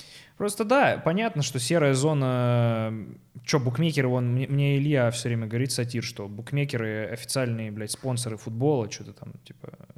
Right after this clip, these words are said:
там есть какие-то матчи, что, э, на-, играют футболисты, и прям на, на, ну, типа,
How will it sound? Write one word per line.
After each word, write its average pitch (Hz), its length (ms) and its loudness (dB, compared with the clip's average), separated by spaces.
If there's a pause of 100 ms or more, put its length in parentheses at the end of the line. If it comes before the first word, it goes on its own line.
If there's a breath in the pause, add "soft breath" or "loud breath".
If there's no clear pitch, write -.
(160)
там 110 140 -12
есть 113 240 -6
какие-то - 320 -10
матчи, 120 480 -4 (600 loud breath)
что, 104 760 -2
э, 73 400 -10
на-, 127 340 -4
играют 123 380 4
футболисты, 131 640 2
и - 120 -8
прям 120 360 2
на, 110 180 0
на, 117 220 0
ну, 117 280 -2
типа, 101 280 -10